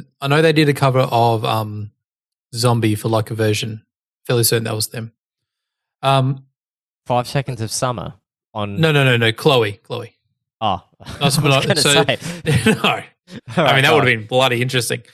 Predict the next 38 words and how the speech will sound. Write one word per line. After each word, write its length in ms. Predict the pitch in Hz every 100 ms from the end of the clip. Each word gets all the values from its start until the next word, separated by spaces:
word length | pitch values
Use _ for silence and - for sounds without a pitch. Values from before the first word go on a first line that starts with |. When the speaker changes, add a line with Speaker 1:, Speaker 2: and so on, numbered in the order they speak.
| _
Speaker 2:
Go 120 | 110 101
on. 40 |
Speaker 1:
Um, 260 | 156 151 - _ _ 180 - _ _ _ _ -
she 140 | 165
starts 300 | 143 170 190
the 80 | 208
second 260 | - 147 127
paragraph 440 | 117 113 110 104
of 80 | 110
a 40 |
blurb 240 | 107 110 110
by 100 | 113
saying, 280 | 117 113 113
"So 140 | 139
as 200 | 139 165
a 40 | 170
fellow 280 | 233 214 196
pop 280 | - 156
artist, 360 | 123 117 110 - _ _ _
I 120 | 139
am 100 | 151
so 180 | 135 151
in 160 | 139 135
awe 380 | - 123 120 120
of 100 | 113
the 100 | 113
risks 320 | 120 139 -
they 200 | 139 123
took 360 | 117 139 123 - _
and 160 | 131 117
the 40 | 110
boundaries 440 | 117 123 131 113
they 140 | 117 110
pushed, 380 | 123 107 - - _ _
sonically, 540 | - 156 160 170 165 147
lyrically, 580 | 131 123 117 123 123 -
and 120 | 113
aesthetically." 840 | 107 - - 110 110 - 113 113